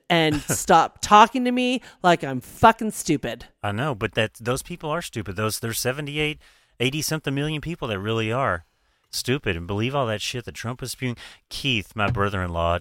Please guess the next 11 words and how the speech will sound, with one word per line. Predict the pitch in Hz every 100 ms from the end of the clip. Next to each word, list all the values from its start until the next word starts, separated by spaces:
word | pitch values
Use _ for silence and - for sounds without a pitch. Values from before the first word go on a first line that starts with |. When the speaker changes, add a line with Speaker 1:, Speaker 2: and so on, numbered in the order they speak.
| -
Speaker 2:
texted | 123 104 - 95
us | 87
tonight | - 101 90 90 85 - -
and | 110
was | 101 107
like, | 98 - -
"Y'all | - 175 208
gotta | 135
see | 98 - 160
this | 113 - - 139
shit." | - - 92